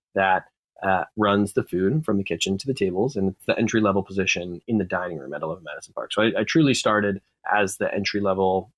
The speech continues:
employee, which was correct <laughs> because I did not know how to carry a tray. I didn't know how to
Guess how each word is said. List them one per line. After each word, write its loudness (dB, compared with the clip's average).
employee, 2
which 0
was 0
correct -2
<laughs> -6
because -2
I 2
did 2
not 4
know 2
how -2
to 2
carry 4
a 4
tray. 4
I 2
didn't 4
know 4
how 2
to 4